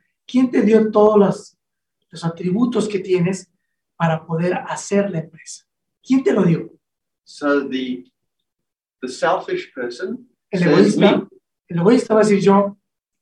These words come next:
Speaker 2: It takes a whole different paradigm shift to say, "I'm humble enough." Pride is what stops you from getting over
Speaker 1: El
Speaker 2: there.
Speaker 1: orgullo es lo que nos, nos, nos impide llegar a,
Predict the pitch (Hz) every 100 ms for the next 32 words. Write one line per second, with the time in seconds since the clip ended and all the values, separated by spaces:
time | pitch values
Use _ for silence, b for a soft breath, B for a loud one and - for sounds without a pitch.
0 | _ _ _ 135 135 - 165 170 - 135
1 | 127 160 180 180 156 - 170 - - 170
2 | 180 160 147 139 - - - - - 127
3 | - 139 135 135 _ _ _ _ _ _
4 | _ _ - 131 139 135 165 160 190 160
5 | 135 127 135 135 _ _ _ _ _ _
6 | _ - - 202 202 135 123 - 139 -
7 | - - - 147 147 139 127 131 127 117
8 | 113 123 127 - 190 185 202 285 233 202
9 | 190 190 175 - _ 190 175 - 190 170
10 | 175 165 - 247 214 170 160 160 160 -